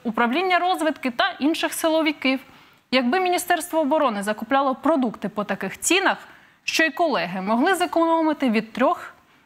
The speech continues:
е, від трьох мільярдів до семи мільярдів гривень бюджетних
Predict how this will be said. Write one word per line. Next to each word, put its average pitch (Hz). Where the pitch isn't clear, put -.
е, 240
від 226
трьох 359
мільярдів 277
до 247
семи 277
мільярдів 233
гривень 285
бюджетних 214